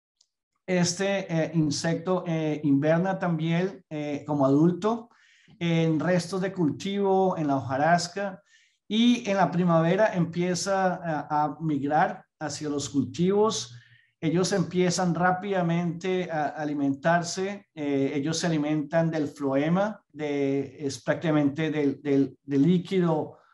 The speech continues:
de las plantas, y empiezan a depositar los huevos debajo de las hojas.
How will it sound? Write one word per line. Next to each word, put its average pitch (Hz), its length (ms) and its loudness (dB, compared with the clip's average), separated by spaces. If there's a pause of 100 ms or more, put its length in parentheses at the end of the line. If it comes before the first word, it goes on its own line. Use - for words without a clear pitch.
(160)
de 147 300 -4
las 135 300 -2
plantas, 165 800 -2 (280)
y 151 80 0
empiezan 156 520 0
a 170 160 2
depositar 139 720 0
los 143 240 -2
huevos 160 500 2
debajo 165 360 0
de 165 80 -2
las 160 240 -2
hojas. 156 500 -4